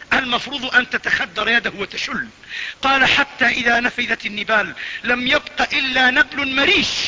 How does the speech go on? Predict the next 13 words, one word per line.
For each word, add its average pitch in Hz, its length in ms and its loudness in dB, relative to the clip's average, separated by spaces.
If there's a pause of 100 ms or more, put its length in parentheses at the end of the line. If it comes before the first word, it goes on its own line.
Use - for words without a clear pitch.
(280)
أعرفه 233 680 2 (260)
من 285 180 0
خاصة - 580 2
نبالي، 254 520 0 (300)
فرميت 302 680 2
به، 320 380 0 (220)
وإذا 269 320 0
برسول 262 440 -2
الله 254 280 0
صلى 247 200 -6
الله 233 160 -10
عليه 240 60 -6
وسلم 254 380 -2